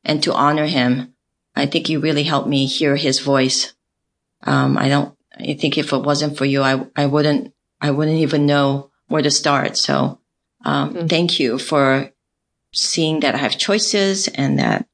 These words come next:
Speaker 1: um, that I always had a choice. Um, and that alone was very freeing. So thank you for being there every step of the way, you know, from,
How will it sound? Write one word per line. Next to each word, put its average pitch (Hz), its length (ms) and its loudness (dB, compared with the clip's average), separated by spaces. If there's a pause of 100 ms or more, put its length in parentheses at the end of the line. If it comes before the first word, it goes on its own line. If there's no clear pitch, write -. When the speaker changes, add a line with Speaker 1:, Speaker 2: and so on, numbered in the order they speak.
(100)
Speaker 1:
um, - 420 2 (640)
that 170 180 2
I 120 100 4
always 233 220 2
had 135 120 -2
a 113 60 -4
choice. - 480 -2 (600)
Um, 147 300 0
and 147 180 -2
that 160 160 2
alone 143 460 2
was 131 140 0
very 135 200 2
freeing. 131 540 0 (800)
So 151 200 -4
thank 160 380 0
you 160 80 2
for 151 160 -2
being 147 360 0
there 135 360 0
every 170 240 0
step 196 300 -2
of 180 140 -2
the 180 100 2
way, 160 520 0
you 160 80 0
know, 156 180 2
from, 151 420 0